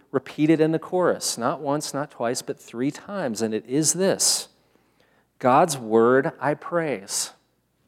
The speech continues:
David has reverence for God's word. In the broadest sense, he's praising God for his word because through it, he's come to know who God is,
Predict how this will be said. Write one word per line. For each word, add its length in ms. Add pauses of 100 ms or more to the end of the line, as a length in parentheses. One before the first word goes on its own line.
(1120)
David 400 (300)
has 220
reverence 580
for 160
God's 340
word. 480 (1500)
In 300
the 60
broadest 420
sense, 200
he's 140
praising 680 (420)
God 300
for 160
his 240
word 360
because 360
through 400
it, 260 (240)
he's 240
come 380
to 160
know 360
who 280
God 260
is, 520